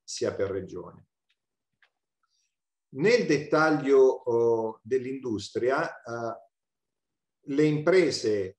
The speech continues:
eh, industriali lombarde, abbiamo visto, presentano un vantaggio localizzativo. Le barriere legali, regolatorie o gli oneri burocratici e amministrativi sono maggiormente percepiti nella regione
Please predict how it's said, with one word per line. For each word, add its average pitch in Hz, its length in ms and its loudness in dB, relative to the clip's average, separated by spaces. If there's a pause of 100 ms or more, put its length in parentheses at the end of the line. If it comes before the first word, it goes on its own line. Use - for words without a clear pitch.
eh, 98 280 -18
industriali 123 520 -2
lombarde, 143 680 0
abbiamo 123 380 -8
visto, 117 340 -8
presentano 117 520 -6
un 110 60 -6
vantaggio 110 460 -6
localizzativo. 101 720 -8 (960)
Le 156 200 4
barriere 180 420 2
legali, 135 560 0
regolatorie 117 840 -4
o 104 80 -8
gli 113 120 -12
oneri 127 380 -6
burocratici 117 600 -6
e 117 40 -10
amministrativi 151 640 -6
sono 143 540 -2
maggiormente 156 960 -2
percepiti 143 760 -6
nella 110 280 -4
regione 101 680 -4